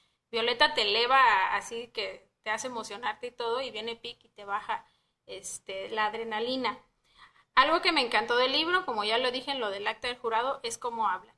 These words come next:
y hablan en pocho, y a mí me encanta leer <laughs> libros que hablan en pocho. Eh, Spanglish, pocho, está así revuelto y a mí me encantó eso. Y luego, este, Violeta habla así como de,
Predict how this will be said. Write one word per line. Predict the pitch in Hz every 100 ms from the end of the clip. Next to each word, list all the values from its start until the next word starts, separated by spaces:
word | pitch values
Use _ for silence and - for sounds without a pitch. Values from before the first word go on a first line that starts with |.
| _
y | -
hablan | 247 247 262
en | 226 208
pocho, | 208 202 - -
y | -
a | 226
mí | 240
me | 240
encanta | 233 196 202 202
leer | 220 220
<laughs> |
libros | - - 339 349
que | -
hablan | 302 330 - -
en | - -
pocho. | - - - - 339 - _ - - - - - -
Eh, | 220 -
Spanglish, | 233 - - 247 269 269 269 269 - _
pocho, | 226 247 254 277 262 254 - _ _
está | - 233 - 254
así | - 285
revuelto | 277 269 262 269 294 294
y | 285 240
a | 220
mí | 226 233
me | 233
encantó | 226 190 180 202 -
eso. | - - - _
Y | 262
luego, | 285 302 330 - 233
este, | 226 - 233
Violeta | 226 240 254 254 294 262 214
habla | 226 226
así | 220 226
como | - 220 208 202
de, | 202 202 196